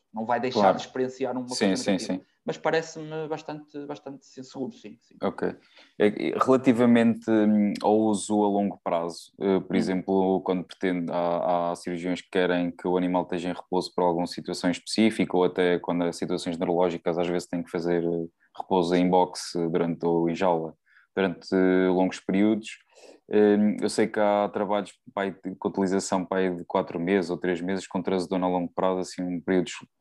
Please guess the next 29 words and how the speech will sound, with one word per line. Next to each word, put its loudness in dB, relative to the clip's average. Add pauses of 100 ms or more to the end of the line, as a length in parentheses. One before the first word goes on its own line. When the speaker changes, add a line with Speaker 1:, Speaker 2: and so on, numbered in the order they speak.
Speaker 2:
prolongados. 0 (420)
Speaker 1:
Uhum. 2
Speaker 2:
Hum, 2
mas 0
consideras 2 (160)
ser -4
uma -2
boa -2
opção -4
este -10
tipo -10
de -20
fármacos -2
ou, -2
ou -4
achas -6
que -20
poderia, -2
existem -4
outras -2
opções -2
no -4
mercado 0
para, 2 (480)
para -4
este -8
tipo -6
de -6
situações? -2